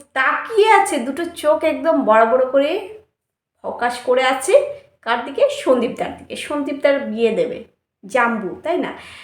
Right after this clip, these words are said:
একটা চাকরিওয়ালা মেয়েকে বিয়ে দেবে বলেছে। অবশ্যই কপালে থাকলে সব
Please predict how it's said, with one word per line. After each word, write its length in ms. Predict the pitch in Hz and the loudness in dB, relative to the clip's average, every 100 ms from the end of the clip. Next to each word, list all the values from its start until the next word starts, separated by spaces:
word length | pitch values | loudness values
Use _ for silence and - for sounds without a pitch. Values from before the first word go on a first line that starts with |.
| - | -20
একটা 180 | - 294 285 | -2 0 2
চাকরিওয়ালা 600 | 285 254 277 277 254 254 | 2 0 2 4 6 4
মেয়েকে 340 | 247 240 240 | 2 -2 -2
বিয়ে 220 | 226 214 208 | -4 -2 -2
দেবে 220 | 214 208 | -2 -4
বলেছে। 460 | 202 196 196 - 190 202 - _ _ | -2 -4 -6 -6 -6 -6 -12 _ _
অবশ্যই 600 | 185 214 302 320 - 415 277 | -4 -2 0 -2 -6 -6 -6
কপালে 340 | - 208 185 220 | -4 -2 -2 -2
থাকলে 300 | - 294 359 | -6 -6 -6
সব 220 | - 285 | -2 -2